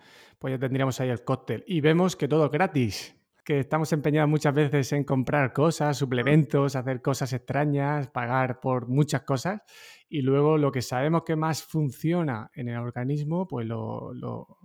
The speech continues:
Speaker 1: lo descuidamos. Yo doy clases, eh, de tecnología educativa y en muchas de mis clases, pues,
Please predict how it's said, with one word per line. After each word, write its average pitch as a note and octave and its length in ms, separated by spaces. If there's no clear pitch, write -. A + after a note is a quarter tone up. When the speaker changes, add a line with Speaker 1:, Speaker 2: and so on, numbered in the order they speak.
Speaker 1:
lo C3+ 100
descuidamos. C3+ 600
Yo D3 200
doy D#3+ 120
clases, D#3+ 340
eh, D3+ 160
de B2+ 220
tecnología A#2+ 420
educativa C3 480
y C#3 180
en B2+ 200
muchas D3 300
de E3 80
mis D#3+ 120
clases, F3 340
pues, - 200